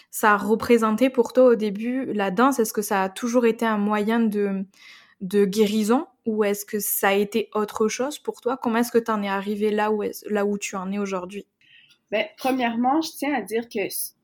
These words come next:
Speaker 2: selon moi, toute forme de danse, toute forme d'art, en fait, est une guérison en soi, que ça soit mis de l'avant ou pas. Euh, qu'une personne danse, euh, le hip-hop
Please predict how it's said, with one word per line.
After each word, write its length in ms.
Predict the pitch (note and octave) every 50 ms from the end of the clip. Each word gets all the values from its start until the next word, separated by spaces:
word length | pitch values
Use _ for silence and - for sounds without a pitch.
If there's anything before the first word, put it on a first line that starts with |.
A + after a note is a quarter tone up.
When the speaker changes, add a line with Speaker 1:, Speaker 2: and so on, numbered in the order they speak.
| _ _
Speaker 2:
selon 320 | - - - A3 G#3+ G#3+ G#3
moi, 380 | G3+ G3+ G#3+ A3 A#3 A#3+ - - _ _ _ _ _
toute 200 | - A#3+ A#3+ A#3
forme 260 | - - B3 A#3 A3+ F#3+
de 140 | F3 E3+
danse, 800 | D#3+ D3+ E3 F3 F3+ F#3 F#3+ G3+ G3+ - - - - - - - -
toute 160 | - A3 -
forme 240 | - A#3 G#3+ G3+ E3+
d'art, 240 | D#3+ F3 F#3 F#3 F#3
en 100 | D#3 D#3+
fait, 260 | - - F3+ F#3 F3+ _ _ _
est 260 | - G3 G3+ G3+ - -
une 120 | F3+ E3+
guérison 420 | D#3+ E3 E3 E3 E3+ D3+ F3 F3+
en 80 | D#3+ D#3
soi, 340 | - - - F3 F3 E3+ E3+
que 160 | F3 - F3+ E3+ D#3 - _ _ _ _ _ _ -
ça 180 | - - F#3
soit 240 | F#3+ - - G#3 F#3
mis 200 | F#3+ G3 A3+ A3+
de 80 | F#3+ F3+
l'avant 560 | E3+ F3 F3 E3+ D#3+ D#3 F#3 F#3+ G3+ G#3 - -
ou 140 | F#3 F3 - -
pas. 300 | F#3 F3 F#3+ G#3 C4 - _ _ _ _ _ _ _ _ _ - F3
Euh, 240 | F3+ F3 F3 F3 F3
qu'une 340 | - - G3+ G3 G3 G3
personne 380 | G3+ G3+ G#3 - - A#3+ B3 G#3+
danse, 360 | F#3+ G3 G#3 G#3+ - - - G#3
euh, 260 | F#3 F3 E3+ E3 D#3+
le 160 | E3+ F3 F3+
hip-hop 440 | F#3 G3 F#3+ F#3 - G#3 G#3 G3+